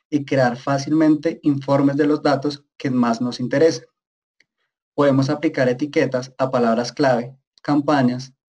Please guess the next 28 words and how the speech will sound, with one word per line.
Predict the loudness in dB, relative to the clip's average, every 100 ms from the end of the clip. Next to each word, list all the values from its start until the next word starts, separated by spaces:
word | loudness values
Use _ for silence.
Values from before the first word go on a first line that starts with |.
| _
anuncios | 0 2 4 2 0 -4 -14 _ _ -2
y | 0
grupos | 0 -2 0
de | 2
anuncios, | 2 0 -10 -20 _ _ _ _ _ _ _ _ _
lo | -4 -2
que | 0
nos | 0
permite | 0 -2 -2
comparar | -2 -2 0 2 2 0
el | -4
rendimiento | 0 2 2 2 0 -2 -12
de | -4 -2
las | -2
categorías | -6 -4 0 0 0 -4 -4
personalizadas | -6 -4 0 0 0 0 0 0 -4 _ _
que | -4
hayamos | 0 2 0 -2
creadas | -2 0 0 -2 -6
entre | -2 -2
sí | 0 0 -2 -8 _ _ _ _
y | -6
frente | 2 2 2 -4 -2
a | -2
las | -2
entidades | -4 -6 -2 -2 -2
sin | -2 -2 -2 -6
etiquetar | -8 -8 -6 0 0 0